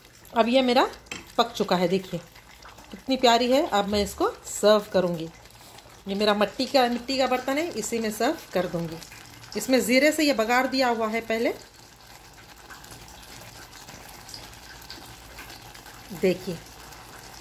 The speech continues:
कितने ज़बरदस्त हो चुका है, इसको देखने में भी बहुत खूबसूरत है।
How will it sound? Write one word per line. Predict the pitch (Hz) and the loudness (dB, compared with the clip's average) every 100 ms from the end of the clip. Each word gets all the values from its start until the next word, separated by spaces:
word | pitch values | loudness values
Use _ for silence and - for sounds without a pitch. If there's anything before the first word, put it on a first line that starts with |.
| - | -12
कितने | 220 285 269 214 | -4 2 2 2
ज़बरदस्त | 208 254 262 254 254 | 0 0 2 0 0
हो | 247 240 | 0 0
चुका | 240 233 | -2 0
है, | 226 247 247 - - - - - | 0 -2 -4 -16 -20 -20 -18 -14
इसको | 185 - 196 | -6 -2 2
देखने | 202 226 247 | 2 2 0
में | 247 | 0
भी | 233 - 175 | -2 -4 -6
बहुत | 170 294 294 | 4 4 4
खूबसूरत | 254 - 254 247 254 | 0 2 0 0 0
है। | 247 | -2